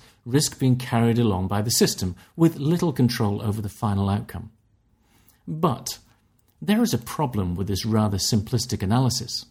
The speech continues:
It suggests that all the wealthy and well-educated students are actually taking control of their choices and destinies. But that's simply not the case. Very often, they are simply passengers of their parents and their school's ambitions. And it implies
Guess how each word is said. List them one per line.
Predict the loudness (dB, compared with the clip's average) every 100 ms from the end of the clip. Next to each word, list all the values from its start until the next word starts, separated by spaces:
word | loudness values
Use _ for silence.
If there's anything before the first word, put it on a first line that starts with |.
| _ _ _ _ _ _
It | -2
suggests | 2 2 2 0 -2 -8 -4
that | 0
all | 2
the | 2
wealthy | 4 4 4 4
and | 2 4
well-educated | 4 4 2 0 0 0
students | -4 0 2 2
are | 0 -4
actually | -6 -6 -2 -2
taking | -2 -2 0
control | 2 0 0 0 2 2
of | 2
their | -2
choices | -4 -6 -6 -6 -6
and | -8 -8
destinies. | -10 -10 -10 -12 -14 -20 _ _ _ _ _ _
But | 2
that's | 2 2 0
simply | 0 0 2
not | 2 2 -2
the | -8
case. | -6 -4 -6 -12 _ _ _ -20 _
Very | 2 4 6
often, | 2 2 0 0 -6
they | 0 2
are | 2
simply | 0 0 -4
passengers | -2 -2 0 0 0 -2
of | -2
their | -4
parents | -8 -4 0 2 0 -4 -8 -12
and | -2 0
their | 0
school's | -2 0 2 2 0
ambitions. | -4 -6 -10 -12 -14 -18 _ _ _ _ _ _ _
And | 0 0 2
it | 4
implies | 4 4 2 4 2